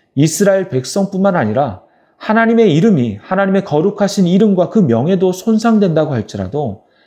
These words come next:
그곳을 심판하시겠다는 겁니다. 더 이상의 죄가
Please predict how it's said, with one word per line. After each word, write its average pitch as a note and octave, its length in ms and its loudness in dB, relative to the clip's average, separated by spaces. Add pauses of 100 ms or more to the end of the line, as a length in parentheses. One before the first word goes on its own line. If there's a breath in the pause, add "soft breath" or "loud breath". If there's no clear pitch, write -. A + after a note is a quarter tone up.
(160 soft breath)
그곳을 C#3 560 -2 (200 soft breath)
심판하시겠다는 D#3+ 1120 -2
겁니다. G2 400 -8 (640)
더 C3+ 180 0
이상의 G#3+ 320 2
죄가 C3 680 -4